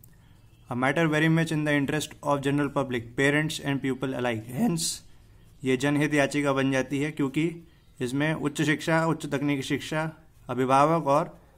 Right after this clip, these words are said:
छात्रगणों के भविष्य का प्रश्न है, जो इस समय इस कॉलेज में और इस उत्तराखंड तकनीकी विश्वविद्यालय के इस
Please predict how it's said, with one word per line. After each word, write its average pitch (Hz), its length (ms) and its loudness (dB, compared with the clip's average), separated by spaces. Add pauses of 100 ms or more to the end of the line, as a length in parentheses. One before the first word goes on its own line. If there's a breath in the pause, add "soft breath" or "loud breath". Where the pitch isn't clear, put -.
(180 soft breath)
छात्रगणों 143 560 2
के 147 100 -2
भविष्य 127 380 -2
का 139 100 0
प्रश्न 135 320 -2
है, 156 300 -2 (160)
जो 139 200 0
इस 139 140 0
समय 143 240 0
इस 147 140 -6 (640)
कॉलेज 135 280 0
में 147 180 0
और 143 160 4
इस 160 200 -4 (220)
उत्तराखंड 139 360 0
तकनीकी 139 240 -4
विश्वविद्यालय 131 640 -2
के 135 240 -2
इस 180 140 -6